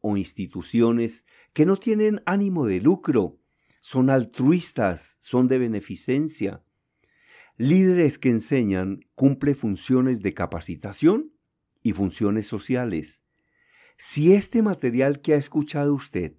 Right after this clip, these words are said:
le ha servido, lo puede compartir con quien desee. Y recuerde que nuestros audiolibros tienen cinco, seis, siete,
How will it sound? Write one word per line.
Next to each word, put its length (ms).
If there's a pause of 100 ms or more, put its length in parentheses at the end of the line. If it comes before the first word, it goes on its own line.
le 180
ha 100
servido, 640 (680)
lo 200
puede 220
compartir 600
con 180
quien 240
desee. 580 (680)
Y 140
recuerde 880
que 140
nuestros 680
audiolibros 800
tienen 360
cinco, 520
seis, 540
siete, 560